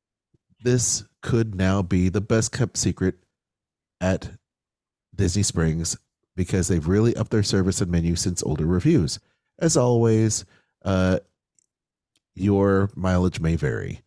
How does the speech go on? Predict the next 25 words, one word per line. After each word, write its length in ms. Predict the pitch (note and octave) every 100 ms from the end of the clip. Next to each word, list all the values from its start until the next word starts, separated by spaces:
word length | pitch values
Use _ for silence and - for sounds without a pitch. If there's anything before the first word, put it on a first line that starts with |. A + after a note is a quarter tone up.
| _ _ _ _ _
but 140 | F#2+ E2+
we 120 | G#2+
would 140 | G2+
also 280 | D2+ G#2+ -
recommend 420 | F#2+ - F2 E2+
it 60 | D#2+
as 140 | D#2+
a 40 | E2
good 160 | - D#2
option. 460 | G2 F#2 - - -
Pros, 600 | - C3 D2 - - - _
great 300 | F2+ F#2 G#2
open, 400 | D#2 G2+ A#2 G#2+ -
airy, 240 | F2 F#2 F#2
de-, 240 | F#2 F2 -
air, 220 | F#2 E2+ -
airy 480 | G#2 G#2 G#2+ A2 A2
dining 340 | - F#2 F#2+ E2
area 320 | F2+ F2+ F2+
with 220 | E2 C#2+
wonderful 340 | F2 F#2 A2 B2
view 340 | A2 F2+ F2+ - - -
of 120 | B2+
the 80 | A#2+
water 480 | F2+ E2 D#2+ D#2+ D2+